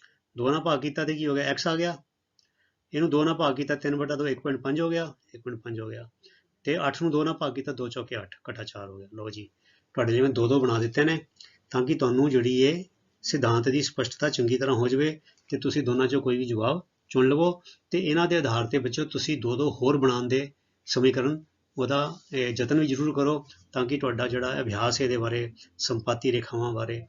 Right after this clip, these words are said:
ਕੱਟਦੀਆਂ ਰੇਖਾਵਾਂ ਬਾਰੇ ਤੇ ਸੰਪਤ-, ਤੇ ਸਮਾਂਤਰ ਰੇਖਾਵਾਂ ਬਾਰੇ ਉਹ ਪੱਕਾ ਹੋ ਜਾਏ। ਸੋ ਪਿਆਰੇ ਵਿਦਿਆਰਥੀਓ, ਤੁਸੀਂ ਇਸੇ ਤਰ੍ਹਾਂ ਨੇਮ ਨਾਲ, ਉਤਸ਼ਾਹ ਨਾਲ, ਅਨੁਸ਼ਾਸਨ ਨਾਲ ਆਪਣੀ ਪੜ੍ਹਾਈ ਕਰੀ ਚੱਲੋ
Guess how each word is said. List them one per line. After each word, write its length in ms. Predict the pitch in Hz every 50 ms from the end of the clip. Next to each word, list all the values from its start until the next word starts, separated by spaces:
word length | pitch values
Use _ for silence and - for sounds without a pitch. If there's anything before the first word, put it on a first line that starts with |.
| _ _ _ _ _ _ _ _ _ _ _ _ _ _ _ _ _ - -
ਕੱਟਦੀਆਂ 340 | 131 123 - - 151 147
ਰੇਖਾਵਾਂ 420 | 135 135 127 - 127 120 120 127 123
ਬਾਰੇ 380 | 113 113 113 113 117 120 117 117 _ _ _ _ _ _ _ _ _ _ -
ਤੇ 60 | - 127
ਸੰਪਤ-, 540 | - - 127 120 113 131 123 123 120 - 208 185 143 127 123
ਤੇ 100 | 135 127
ਸਮਾਂਤਰ 420 | - - 131 120 123 131 131 139
ਰੇਖਾਵਾਂ 340 | 127 120 120 123 120 117 117
ਬਾਰੇ 260 | 110 107 104 120 131 143 - _ _ _ _ -
ਉਹ 120 | 127 123
ਪੱਕਾ 280 | - - - - 131 135
ਹੋ 140 | 110 110 107
ਜਾਏ। 160 | 92 92 92 - _ _ - - - - - - -
ਸੋ 140 | - -
ਪਿਆਰੇ 220 | - - 147 151 165
ਵਿਦਿਆਰਥੀਓ, 560 | 165 160 156 156 151 139 - 170 170 165 170
ਤੁਸੀਂ 280 | 165 - 147 - - 135
ਇਸੇ 180 | 117 - 147
ਤਰ੍ਹਾਂ 260 | 135 139 139 143 143 139 139 _ _ _ _ _ _ -
ਨੇਮ 300 | 147 120 123 127 131 135
ਨਾਲ, 320 | 135 131 131 131 135 139 135 _ -
ਉਤਸ਼ਾਹ 300 | - - - - 127 127
ਨਾਲ, 280 | 127 127 123 123 123 127 - _ - -
ਅਨੁਸ਼ਾਸਨ 460 | 127 117 113 - 120 117 - - 127
ਨਾਲ 160 | 123 123 123
ਆਪਣੀ 220 | 123 123 - 127
ਪੜ੍ਹਾਈ 240 | 123 120 135 117 117
ਕਰੀ 180 | - - 123 127
ਚੱਲੋ 380 | - 151 139 143 147 143 143